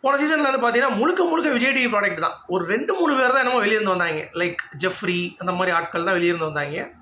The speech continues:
ஆனா, முழுக்க முழுக்க வந்து விஜய் டி வில இருந்து தர்சிகாவா இருக்கட்டும், பவித்ரா, ஜனனி, ஆ, அன்சிதா, அர்ணவ்,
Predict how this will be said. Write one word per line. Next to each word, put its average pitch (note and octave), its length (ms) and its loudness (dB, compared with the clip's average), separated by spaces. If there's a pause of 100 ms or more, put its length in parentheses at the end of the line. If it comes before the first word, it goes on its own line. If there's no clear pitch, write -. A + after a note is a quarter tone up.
(420)
ஆனா, G#3 140 0
முழுக்க D4 300 0
முழுக்க D4 280 0
வந்து G#3+ 560 2
விஜய் G3+ 220 -2
டி G#3 140 -2
வில F#3+ 40 0
இருந்து F#3 280 -2
தர்சிகாவா D#3 720 0
இருக்கட்டும், D#3 360 -2
பவித்ரா, D#3+ 440 -2
ஜனனி, D#3 580 -8 (540)
ஆ, A#2+ 500 2
அன்சிதா, D3+ 840 0 (200)
அர்ணவ், D#3 880 0